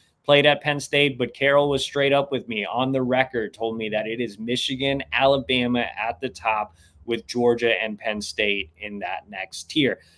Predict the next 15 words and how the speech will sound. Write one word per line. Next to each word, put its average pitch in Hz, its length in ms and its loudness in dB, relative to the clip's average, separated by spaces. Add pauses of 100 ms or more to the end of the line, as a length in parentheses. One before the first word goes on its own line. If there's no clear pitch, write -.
(140)
Now, 131 480 10
I 120 100 6
would 160 200 2
probably 151 520 2
give 135 300 4
Alabama 127 800 2
the 113 140 -2
slight 110 640 -2
edge 160 380 -2
right 175 300 0
now, 170 220 2
but 139 160 0
it 127 140 2
is 117 200 0
a 110 260 -4